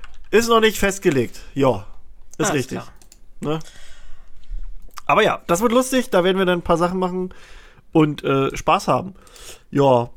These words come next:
Speaker 1: bei
Speaker 2: <laughs>
Speaker 1: Hogwarts Legacy ist auch nicht mega viel passiert, also, äh,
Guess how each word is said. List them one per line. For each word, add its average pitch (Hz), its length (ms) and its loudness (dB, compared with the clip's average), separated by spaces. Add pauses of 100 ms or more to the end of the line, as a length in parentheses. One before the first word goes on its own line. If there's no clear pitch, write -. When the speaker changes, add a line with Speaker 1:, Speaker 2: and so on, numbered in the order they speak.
(120)
Speaker 1:
bei 143 260 4
Speaker 2:
<laughs> - 200 2
Speaker 1:
Hogwarts 185 640 0 (380)
Legacy 196 500 2
ist 185 140 0
auch 214 140 2
nicht 202 140 -4
mega 180 280 4
viel 220 200 -6
passiert, 214 520 -2
also, 147 1040 -2
äh, 127 40 -8